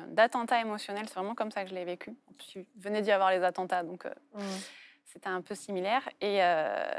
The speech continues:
Speaker 1: mais je prends, je... c'est un peu mon mécanisme de défense. Je prends tout ça, je mets dans un tiroir, bulldozer, j'avance et je m'en occupe pas du tout. Donc, j'ai, j'ai, j'ai pas traité la fausse couche, j'ai pas traité, euh, la séparation, j'ai pas traité l'I V G.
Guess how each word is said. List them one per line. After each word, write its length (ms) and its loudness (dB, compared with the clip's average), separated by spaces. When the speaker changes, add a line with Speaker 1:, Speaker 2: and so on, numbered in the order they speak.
Speaker 1:
mais 160 4
je 140 2
prends, 360 2
je... 200 0
c'est 160 -2
un 80 0
peu 80 -2
mon 140 0
mécanisme 580 -4
de 40 -2
défense. 420 -4
Je 60 -6
prends 280 -4
tout 160 -8
ça, 220 6
je 100 -4
mets 100 -4
dans 220 -2
un 80 0
tiroir, 600 2
bulldozer, 640 -2
j'avance 600 -2
et 80 -2
je 120 -6
m'en 120 0
occupe 320 -6
pas 100 4
du 140 -8
tout. 160 -12
Donc, 200 -8
j'ai, 200 -10
j'ai, 180 -16
j'ai 180 -8
pas 140 4
traité 300 -2
la 80 4
fausse 200 -6
couche, 220 -6
j'ai 140 -4
pas 160 2
traité, 440 -2
euh, 260 0
la 120 2
séparation, 640 -6
j'ai 80 -12
pas 120 -2
traité 280 -10
l'I 100 -10
V 120 -6
G. 260 2